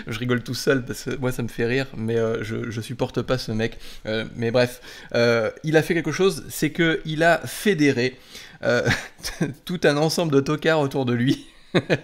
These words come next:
Euh, non mais concrètement, voilà, il a fédéré, euh, toute une partie, euh, de personnes qui, euh, partagent son opinion. Et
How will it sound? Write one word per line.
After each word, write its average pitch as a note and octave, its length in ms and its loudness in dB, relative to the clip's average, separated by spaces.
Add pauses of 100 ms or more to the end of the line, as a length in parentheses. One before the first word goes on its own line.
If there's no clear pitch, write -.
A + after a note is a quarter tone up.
(1000)
Euh, C#3 240 8
non C#3+ 160 4
mais C3 160 0
concrètement, D#3 500 0 (220)
voilà, C#3 180 8
il C3+ 160 4
a C#3 60 8
fédéré, C#3 580 4 (140)
euh, A#2 160 0 (180)
toute G3 300 -2
une D3 180 -2
partie, - 600 -2 (180)
euh, A2 100 -2
de G#2+ 100 -4
personnes B2 520 0 (280)
qui, D#3+ 320 -4
euh, A#2 60 0
partagent D3 640 2
son C3+ 360 -2 (160)
opinion. C#3+ 500 2 (320)
Et D#3 320 2